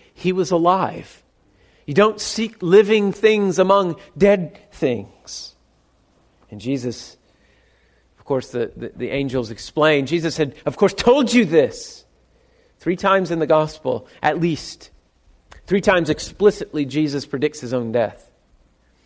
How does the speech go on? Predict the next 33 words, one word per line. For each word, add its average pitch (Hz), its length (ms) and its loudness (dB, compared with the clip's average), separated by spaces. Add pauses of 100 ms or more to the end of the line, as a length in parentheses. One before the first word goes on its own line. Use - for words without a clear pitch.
(420)
And 147 100 -6
Jesus' 214 300 0
prediction 202 400 2
of 180 60 0
his 165 80 2
own 185 160 4
death 180 200 4
wasn't 175 240 -2
like 160 200 2
Nostradamus, 151 1000 2
where 143 160 4
it's, - 180 0
like, 139 260 2 (120)
so 190 240 4
vague 156 540 2
that 160 120 4
it 160 120 -2
could 147 100 0
apply 151 300 4
to 151 120 -6
everything. 143 380 -2 (220)
Jesus 180 360 2
specifically 196 760 0
said, 175 460 4 (1000)
"I'm 285 240 4
going 277 220 6
to 233 80 0
be 233 100 6
del-, 220 220 6
I'm - 200 -2
gonna 262 100 6
be 262 140 6
betrayed. 220 760 2